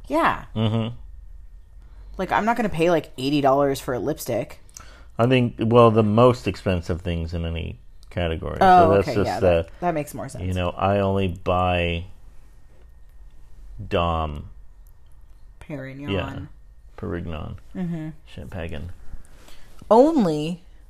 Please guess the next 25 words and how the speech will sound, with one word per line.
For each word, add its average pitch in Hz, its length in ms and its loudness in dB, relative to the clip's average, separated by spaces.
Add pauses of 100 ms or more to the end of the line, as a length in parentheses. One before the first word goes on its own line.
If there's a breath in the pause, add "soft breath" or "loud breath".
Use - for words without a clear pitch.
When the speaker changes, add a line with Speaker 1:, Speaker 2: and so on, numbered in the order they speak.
(360)
Speaker 1:
buying 147 460 2
Dom 143 280 -2
Perignon 143 580 -6
is 151 140 -8
a 165 40 -6
little 151 200 -2
much. 123 380 -4
That's - 200 -6
a - 40 -8
bit - 260 -6
bougie, 147 300 -6
but 185 180 -8
that's 214 200 -4
the 220 100 -4
tattoo 165 380 -6
Speaker 2:
But 151 100 2
Speaker 1:
I - 20 0
have. 147 160 -2
Speaker 2:
you - 60 2
know 170 200 4
they 127 140 4
exist 104 760 2 (240)
because 104 360 0 (160)
otherwise 101 1040 6 (1300)
on 95 500 2